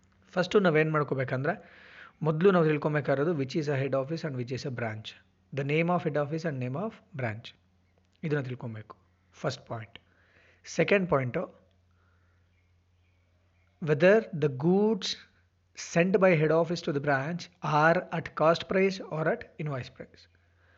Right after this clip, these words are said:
ಹೆಡ್ ಆಫೀಸು ಬ್ರಾಂಚ್ಗೆ ಗೂಡ್ಸ್‌ಗಳನ್ನ ಸೆಂಡ್ ಮಾಡ್ತಿದೆ ಅಲ್ವಾ, ಅದು ಕಾಸ್ಟ್ ಪ್ರೈಸಲ್ಲಿ ಕಳಿಸ್ತಿದ್ಯಾ ಅಥವಾ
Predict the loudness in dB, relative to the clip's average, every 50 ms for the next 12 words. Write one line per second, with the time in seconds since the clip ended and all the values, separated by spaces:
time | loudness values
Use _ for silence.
0 | _ _ _ _ _ _ _ _ _ _ -4 0 2 4 6 6 4 4 2 0
1 | 0 2 0 0 0 -2 -6 -14 _ _ _ _ _ _ _ _ _ -14 -14 -10
2 | -10 -6 -4 0 2 4 4 4 2 0 0 2 2 2 2 0 -2 -2 -4 -2
3 | 0 0 0 2 2 0 -2 -2 -2 -4 -2 -2 0 0 -2 -2 -2 -2 -2 -2
4 | -4 -4 -2 -2 -2 -4 -4 -8 -14 _ _ _ _ _ _ _ _ -6 -4 -2
5 | -2 -2 2 4 4 4 4 4 0 0 2 2 2 4 2 0 0 -2 -4 -4
6 | -4 -4 -4 -6 -8 -4 -2 -2 -4 -4 -6 -10 -10 -6 -6 -6 -6 -6 -10 -18
7 | _